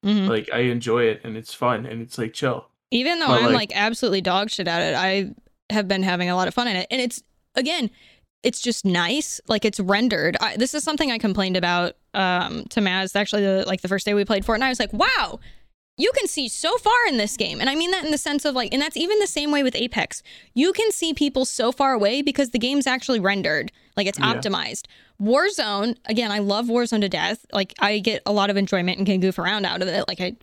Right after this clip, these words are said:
Speaker 1: you know, I've played the shit out of it more than even other people. Um,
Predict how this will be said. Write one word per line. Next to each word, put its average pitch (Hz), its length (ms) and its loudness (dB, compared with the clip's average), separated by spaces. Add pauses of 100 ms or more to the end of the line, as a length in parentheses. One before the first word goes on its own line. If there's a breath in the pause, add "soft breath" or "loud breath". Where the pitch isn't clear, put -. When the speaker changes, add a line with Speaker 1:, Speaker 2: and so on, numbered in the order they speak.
(260)
Speaker 1:
you 196 120 2
know, 185 60 -2
I've 190 220 -2
played 202 260 0
the 190 200 0
shit 196 200 -2
out 180 140 2
of 180 80 0
it 190 80 -2
more 190 140 -2
than 180 120 -2
even 180 220 -2
other 196 180 0
people. - 420 -2 (300 loud breath)
Um, 190 320 -2